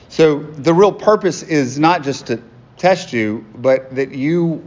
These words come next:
read with these questions in mind, looking for arguments, looking for practical applications. Uh, instead of, you can, I'm gonna give you a ten-page thing. You can't read all of that and make sense of it.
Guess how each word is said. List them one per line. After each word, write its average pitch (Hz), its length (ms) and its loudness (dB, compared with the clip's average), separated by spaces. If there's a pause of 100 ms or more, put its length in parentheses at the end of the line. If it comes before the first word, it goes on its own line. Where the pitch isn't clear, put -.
read 165 540 -2
with 139 300 -2
these 147 160 -6
questions 147 500 -2
in 117 120 -2
mind, 113 520 0
looking 147 280 -2
for - 200 -6
arguments, 120 540 -2
looking 127 260 -4
for 156 120 -6
practical 135 500 0
applications. 110 840 -4 (440)
Uh, 110 640 0 (480)
instead 139 340 0
of, 131 280 -2 (120)
you 165 140 -6
can, 170 220 -2
I'm 156 260 -8
gonna 170 80 -2
give 180 160 0
you 175 60 2
a 160 40 -2
ten-page 175 340 0
thing. 175 200 0
You 170 80 -4
can't 254 240 -2
read 151 140 2
all 131 160 4
of 135 60 0
that 131 120 2
and 147 80 -2
make 139 180 -4
sense 147 220 -6
of 175 100 -4
it. 196 160 -2